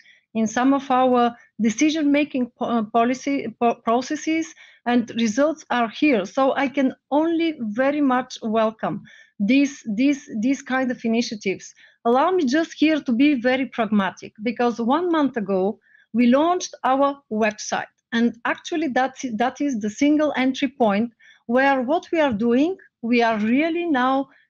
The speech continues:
listening to the different stakeholders, what are their ideas,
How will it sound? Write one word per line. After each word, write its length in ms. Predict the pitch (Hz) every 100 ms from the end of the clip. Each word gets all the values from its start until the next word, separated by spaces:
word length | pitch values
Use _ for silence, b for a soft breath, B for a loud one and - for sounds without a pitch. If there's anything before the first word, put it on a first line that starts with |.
| _
listening 760 | 220 226 277 311 330 311 311 302 -
to 60 |
the 120 | 214
different 680 | 202 190 269 - 294 285 277 -
stakeholders, 920 | - 254 262 - 240 240 233 240 - -
what 280 | 262 302 285
are 200 | 277 233
their 160 | 254
ideas, 560 | 254 233 214 240 226